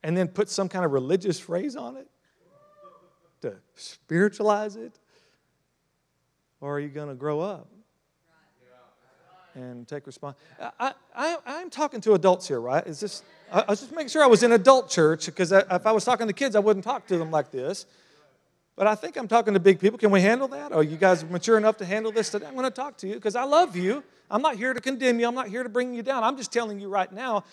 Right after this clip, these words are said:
God has a plan, and we stopped following the plan, and that's why hell came to earth. That's why there's destruction. That's why there's starvation. That's why there's violence. That's why there's war. That's why there are divorces. That's why there,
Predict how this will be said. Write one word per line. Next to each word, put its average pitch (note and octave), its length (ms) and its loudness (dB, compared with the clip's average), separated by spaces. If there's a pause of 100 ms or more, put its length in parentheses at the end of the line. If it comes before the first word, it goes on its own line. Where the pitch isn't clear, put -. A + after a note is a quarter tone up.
(160)
God B3 280 4
has G3 180 0
a F3+ 60 -4
plan, G#3+ 500 0 (220)
and G3+ 200 -2
we B3 140 0
stopped B3+ 380 0
following A#3+ 420 0
the G3 80 -4
plan, A#3+ 380 -2
and F#3 100 -4
that's A3 240 4
why G3+ 180 6
hell F#3+ 240 6
came F#3+ 260 -2
to F3+ 60 8
earth. F3+ 440 4 (540)
That's G#3 280 6
why A#3+ 420 6
there's E3+ 220 0
destruction. E3+ 480 -2
That's F#3+ 180 2
why A#3 220 0
there's A#3+ 180 2
starvation. D#3+ 600 2
That's G3 180 2
why A#3+ 180 0
there's B3+ 200 -2
violence. E3 420 0
That's G#3+ 220 0
why G3+ 180 -2
there's C4 220 -6
war. E3 400 6 (200)
That's G3 200 0
why B3+ 300 4
there A3 220 6
are G3+ 40 4
divorces. E3 540 0
That's A3+ 200 2
why C4 300 0
there, G#3+ 220 0